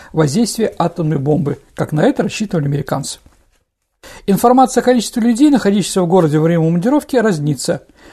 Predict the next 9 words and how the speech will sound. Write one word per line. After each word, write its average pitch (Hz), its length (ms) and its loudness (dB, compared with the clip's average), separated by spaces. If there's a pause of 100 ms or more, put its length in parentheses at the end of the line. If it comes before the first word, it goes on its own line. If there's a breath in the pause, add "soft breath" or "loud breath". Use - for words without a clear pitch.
(200 loud breath)
от - 360 0
двухсот 190 400 0
пятидесяти 170 400 -6
пяти 247 440 0
до 175 280 0
трёхсот 185 480 -2
сорока 175 360 -2
восьми 185 300 2
тысяч. - 560 -6